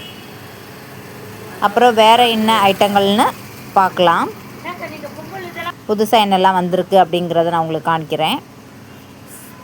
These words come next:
வேற இந்த தடக்க அடிஷ்னலா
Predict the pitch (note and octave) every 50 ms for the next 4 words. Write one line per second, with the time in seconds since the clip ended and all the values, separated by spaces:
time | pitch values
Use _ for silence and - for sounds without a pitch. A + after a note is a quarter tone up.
0 | - - - - - - - - - - - G3+ G#3 A3 A#3 B3 B3+ A#3 G#3+ G#3
1 | G3+ F#3+ G#3 G3 G3 F#3+ - A3+ B3 A3+ G3+ G3 G3+ G#3 - - G#3+ F#3+ F3 F3
2 | F#3 G3